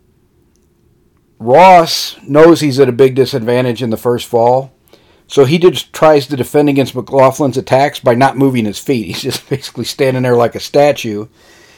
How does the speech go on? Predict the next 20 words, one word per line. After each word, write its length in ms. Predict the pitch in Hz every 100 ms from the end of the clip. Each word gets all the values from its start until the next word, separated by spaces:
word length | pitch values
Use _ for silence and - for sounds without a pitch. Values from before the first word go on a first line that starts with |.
| _ _
And 320 | 135 131 123 -
he 140 | 165 185
was 140 | 160
a 60 | 147
fairly 360 | 156 147 135
big 240 | 120 131 120
guy. 200 | 117 120
He 80 |
was 120 | 135 135
almost 300 | 135 113 -
two 100 | 127
hundred 220 | 113 -
pounds. 560 | 113 107 110 110 - -
And 240 | 135 120 113
McLaughlin 640 | 113 151 156 - 147 131
is 140 | 120
pretty 260 | - 135 120
big, 260 | 110 110 -
too. 240 | 127 117
He's 300 | 127 127